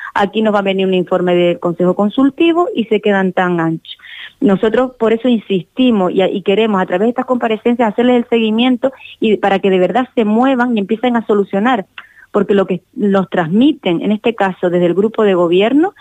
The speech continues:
en estas áreas concretas, es que existe como una pasividad tremenda, es decir, sí, te dicen, "Sí, estamos trabajando en ello, estamos haciendo", pero no se materializa nada. Y desde luego, mm, lo que existe una realidad es que ahora mismo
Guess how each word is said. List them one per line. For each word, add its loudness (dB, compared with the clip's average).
en 2
estas -2
áreas 0
concretas, -2
es 0
que -2
existe -2
como 0
una 2
pasividad 0
tremenda, 0
es -2
decir, -2
sí, 0
te 2
dicen, -2
"Sí, 0
estamos -4
trabajando -2
en 0
ello, 0
estamos -2
haciendo", 2
pero 0
no 2
se 0
materializa 0
nada. -2
Y 0
desde 4
luego, 0
mm, -2
lo 0
que -4
existe -4
una 0
realidad 0
es -2
que -2
ahora 0
mismo -4